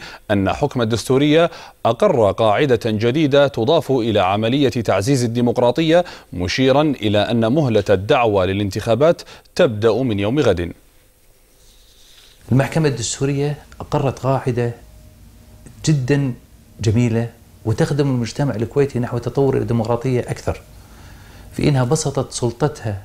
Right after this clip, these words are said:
Speaker 2: على مراسيم الضرورة بمناقشة إذا كانت الضرورة موجودة أو غير موجودة. وهذه قاعدة يعني جبارة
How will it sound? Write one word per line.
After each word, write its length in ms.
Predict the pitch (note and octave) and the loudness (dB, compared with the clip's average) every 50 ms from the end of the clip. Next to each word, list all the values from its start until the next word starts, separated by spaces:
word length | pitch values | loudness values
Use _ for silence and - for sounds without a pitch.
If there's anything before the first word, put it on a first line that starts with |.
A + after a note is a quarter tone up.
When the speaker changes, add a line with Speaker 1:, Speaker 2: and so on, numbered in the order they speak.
| - - - | -14 -6 -4
Speaker 2:
على 200 | B2+ C#3+ C#3 C3 | -2 0 0 0
مراسيم 460 | C3 C3 B2+ B2 A#2 - D3+ D3 C#3 | 0 0 0 -2 -2 -2 0 0 0
الضرورة 460 | B2 A#2+ B2+ C3 C3+ C3+ C#3 C#3 C#3 - - - - - - - - - - - _ - - | 0 0 0 0 0 0 0 -2 -4 -8 -14 -20 -20 -20 -20 -20 -20 -20 -20 -20 _ -16 -10
بمناقشة 920 | - A2+ A#2+ F#3+ A3 A3 G3+ G3 G3+ G3 F#3+ F3+ F3 - G3+ F#3+ - F3+ E3+ - - | -6 0 2 2 2 2 2 0 0 0 0 0 0 0 -2 -2 -2 -4 -6 -4 -2
إذا 240 | F3 F#3 E3+ F3 D#3 | -2 0 2 0 0
كانت 520 | - - E3+ F#3 G3 F#3 E3+ D3 B2 - | 0 -4 -4 -2 -2 0 -2 -2 -2 -2
الضرورة 440 | C3 B2 A#2+ C#3 C#3+ D3 C#3 B2+ A2 | -4 -2 0 0 0 0 0 -2 -2
موجودة 580 | A2+ C3+ D#3 E3+ E3 E3+ F#3 F3+ E3 E3 D3+ - - | 0 0 0 0 0 0 0 0 0 0 -2 0 0
أو 80 | D#3 D#3 | 0 2
غير 160 | D#3+ E3+ D3+ | 2 0 0
موجودة. 400 | D3+ D3 C#3 C3+ B2+ G#2+ G#2 G2 F#2+ - - - - - - - - - | 0 -2 -2 -2 -2 -4 -4 -6 -8 -10 -18 -20 -20 -20 -20 -18 -8 -2
وهذه 720 | - B2+ C3 B2+ C#3 E3 F#3 F#3 D#3 D#3 B2 A#2 A#2 A2+ A2+ - | 0 0 2 2 0 0 0 0 0 0 -2 -2 -4 -4 -4 -2
قاعدة 680 | D#3 D#3 D#3+ D3 B2 - - C#3 C3+ C#3+ D#3 D#3+ C#3+ - - - - - - - _ - - - | 0 0 2 0 -2 -4 -6 -6 -2 0 0 -2 -2 -6 -12 -20 -20 -20 -20 -20 _ -20 -10 -4
يعني 840 | - A#2+ B2 A#2+ - - - - A#2 A#2 A#2+ A#2 A#2 A2+ A2+ G#2+ - - - - | -2 0 0 0 -2 -6 -14 -10 -6 -4 -2 -2 -2 -2 -4 -4 -8 -12 -16 -8
جبارة 680 | - G2+ C3 A#2+ G2+ G2 C#3+ D#3 E3+ E3+ E3+ E3+ E3 - | -2 0 0 0 0 0 0 2 2 2 2 0 -2 -2